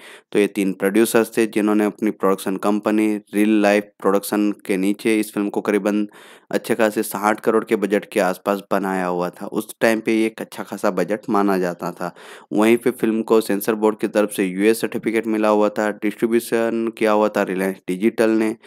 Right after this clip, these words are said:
रिलायंस एंटरटेनमेंट ने। वहीं पे इस फिल्म की सिनेमेटोग्राफी को सेजल शाह ने किया हुआ है। हेजल कीच ने फिल्म को नरेट किया हुआ था। एडिटिंग है वो संजय सांखला और एक्शन एडिटर थे फिल्म के, वो थे प्रणव विधिवार।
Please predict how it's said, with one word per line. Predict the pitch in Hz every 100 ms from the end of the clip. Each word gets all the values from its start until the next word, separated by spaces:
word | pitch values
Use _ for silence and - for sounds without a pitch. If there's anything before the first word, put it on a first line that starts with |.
| - - -
रिलायंस | 104 101 95
एंटरटेनमेंट | 101 98 117 113 110 110 107 110
ने। | 107 107 - - _
वहीं | 98 104 113
पे | 110 120 123
इस | - 113 -
फिल्म | - 110
की | 110
सिनेमेटोग्राफी | 107 104 107 110 110 107 104 107
को | 107
सेजल | 101 101 92 92
शाह | - 101
ने | 107
किया | 107 110 107
हुआ | 107 110
है। | 98
हेजल | 98 98 101
कीच | 92 95 -
ने | 98
फिल्म | - 95
को | 95 90
नरेट | 90 90 104 -
किया | 110 107
हुआ | 107 107
था। | 107 110 107 -
एडिटिंग | 101 101 101 107 107
है | 107 104 - - - -
वो | 98 104 110 113
संजय | 107 - 104 104 101 98
सांखला | - 101 104 - 107 110 107 - -
और | 107 107 95 -
एक्शन | 101 - 113 107
एडिटर | 107 107 107 110 107 -
थे | 104
फिल्म | - 107 104
के, | 107
वो | 104 101
थे | 104 101
प्रणव | 101 98 101
विधिवार। | 90 90 101 104 104 95 82